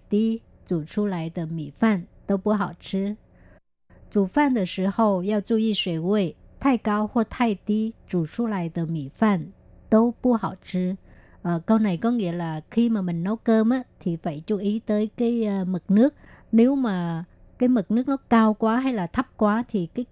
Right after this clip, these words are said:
cơm mình nấu ra nó sẽ không có ngon. Ờ. 注意 tức là chú ý. 煮饭的时候 tức là lúc nấu cơm, khi nấu cơm.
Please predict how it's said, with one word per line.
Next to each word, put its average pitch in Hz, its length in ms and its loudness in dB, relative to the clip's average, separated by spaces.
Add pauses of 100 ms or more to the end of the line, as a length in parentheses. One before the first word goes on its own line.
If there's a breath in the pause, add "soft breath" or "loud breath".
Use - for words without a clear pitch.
(160)
cơm 247 340 4
mình 170 160 -4
nấu 202 200 -2
ra 208 180 -2
nó 220 160 0
sẽ 180 200 -6
không 233 340 2
có 247 140 -2
ngon. 233 380 4 (420)
Ờ. 185 220 -2 (960 soft breath)
注 285 220 4
意 240 280 0
tức - 360 -4
là 160 380 -2 (160)
chú 233 140 4
ý. 254 380 2 (880)
煮 190 260 0
饭 240 440 2 (160)
的 190 140 2
时 185 280 -4
候 202 420 -2 (360)
tức 226 120 0
là 170 220 -4
lúc 226 260 -2
nấu 214 140 0
cơm, 214 280 2
khi - 160 -6
nấu 202 160 -2
cơm. 214 300 0